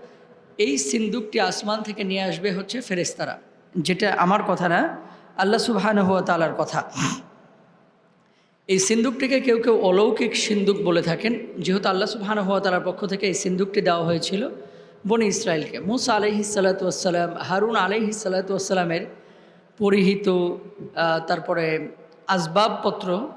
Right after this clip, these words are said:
দৈনন্দিন জীবনে সে, যেগুলো তারা ব্যবহার করেছেন, এই সিন্দুকের মধ্যে রক্ষিত ছিল, পরবর্তীতে আর কি এর ভেতরে রাখা হয়েছিল। মজার বিষয় হচ্ছে, এই সিন্দুকটি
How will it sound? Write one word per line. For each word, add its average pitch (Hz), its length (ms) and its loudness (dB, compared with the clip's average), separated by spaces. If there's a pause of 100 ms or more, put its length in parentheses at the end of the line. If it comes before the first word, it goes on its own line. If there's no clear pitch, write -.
(140)
দৈনন্দিন 220 540 2
জীবনে 233 280 -2
সে, 220 300 -2
যেগুলো 190 340 2
তারা 190 160 2
ব্যবহার 175 360 2
করেছেন, 170 440 0 (520)
এই 165 360 0
সিন্দুকের 196 500 0
মধ্যে 175 440 0 (300)
রক্ষিত 220 520 0 (100)
ছিল, 185 320 -2 (200)
পরবর্তীতে 208 520 -2
আর 175 120 -2
কি 240 200 -6 (460)
এর 175 140 -2
ভেতরে 180 280 2
রাখা 165 260 0
হয়েছিল। 151 400 -2 (2250)
মজার 208 260 4
বিষয় 269 240 0
হচ্ছে, 208 560 0
এই 233 180 2
সিন্দুকটি 226 880 -2